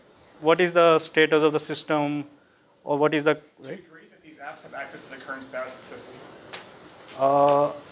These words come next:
Speaker 1: maybe in Boston Hub Bay, I'm not sure, uh, but
Speaker 2: So in Chicago, in Boston, in New York, everywhere I've ever been that's got a system has got an
Speaker 1: Mm-hmm.
Speaker 2: app that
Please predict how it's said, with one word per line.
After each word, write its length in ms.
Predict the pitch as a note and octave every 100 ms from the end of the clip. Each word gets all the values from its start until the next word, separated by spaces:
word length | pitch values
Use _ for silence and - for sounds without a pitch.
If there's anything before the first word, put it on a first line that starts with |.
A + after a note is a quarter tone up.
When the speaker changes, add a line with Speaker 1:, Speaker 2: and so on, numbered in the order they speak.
| - -
Speaker 1:
maybe 360 | D3+ F#3 A#3+ B3+
in 120 | A3
Boston 300 | G3 F#3 F#3
Hub 160 | F#3
Bay, 100 | F3
I'm 140 | E3 F3
not 160 | F#3+
sure, 260 | - E3+ D3 D3+ -
uh, 200 | C#3+ C#3+ C#3+ -
but 140 | D#3+ D#3+ -
Speaker 2:
So 360 | - F3+ D#3+ D#3 - -
in 120 | D#3+
Chicago, 600 | D#3 D#3+ D#3+ E3 E3+ E3
in 100 | D3+
Boston, 480 | C#3+ C#3+ D3 - C#3
in 80 | B2
New 60 | B2+
York, 320 | C3 C3+ C3
everywhere 340 | C#3 D#3+ D#3 D3
I've 80 |
ever 160 | C3 C3+
been 200 | B2+ C3
that's 240 | B2+ - - -
got 220 | A#2+ A#2+ -
a 80 | -
system 440 | - C3+ D3+ C#3+
has 200 | C#3 - -
got 140 | C3+
an 60 | D3
Speaker 1:
Mm-hmm. 120 | D#3
Speaker 2:
app 280 | A#2+ A#2+
that 120 | -